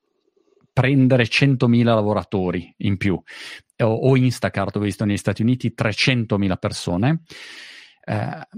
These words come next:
sono un esempio di come in questo momento di, di crisi totale per tantissimi settori,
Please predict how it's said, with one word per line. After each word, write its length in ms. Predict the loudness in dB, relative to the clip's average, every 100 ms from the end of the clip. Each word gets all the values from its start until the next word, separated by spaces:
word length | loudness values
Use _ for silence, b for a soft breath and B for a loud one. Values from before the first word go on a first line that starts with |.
| -12
sono 420 | -2 2 4 4 4
un 100 | 4
esempio 380 | 4 2 2
di 140 | 0 0
come 260 | 0 0
in 160 | 0 -2
questo 340 | 0 -2 0
momento 760 | -2 0 2 0 0 2 2 0
di, 220 | -4 -6 -6
di 220 | -4 -4 -2
crisi 380 | 2 2 2 0
totale 340 | 0 0 0
per 160 | -4 -2
tantissimi 440 | -2 -2 0 -2
settori, 800 | 0 -4 -2 0 2 2 0